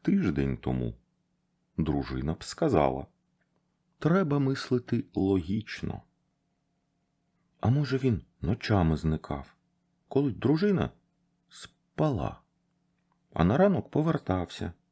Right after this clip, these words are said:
Уночі ж усе в льосі пропадало.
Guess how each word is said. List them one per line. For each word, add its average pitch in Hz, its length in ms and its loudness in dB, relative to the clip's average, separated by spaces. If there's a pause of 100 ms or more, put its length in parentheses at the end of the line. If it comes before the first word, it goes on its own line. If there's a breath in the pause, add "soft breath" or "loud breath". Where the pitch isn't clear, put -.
(1120)
Уночі 156 440 0
ж - 160 -6
усе 82 440 -2 (120)
в 101 220 2
льосі 80 300 0
пропадало. 80 760 2